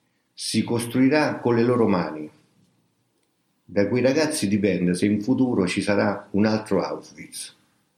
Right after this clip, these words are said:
Non ho mai accettato di tornare a visitare il campo.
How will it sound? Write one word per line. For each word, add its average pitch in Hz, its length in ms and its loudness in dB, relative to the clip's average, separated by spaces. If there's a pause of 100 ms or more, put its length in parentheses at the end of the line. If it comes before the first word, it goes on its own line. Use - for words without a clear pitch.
(1200)
Non 117 140 2
ho 123 60 4
mai 139 240 4
accettato 98 600 0
di 87 100 -2
tornare 95 640 -2
a 92 80 -6
visitare 92 500 -2
il 90 80 -6
campo. - 560 -12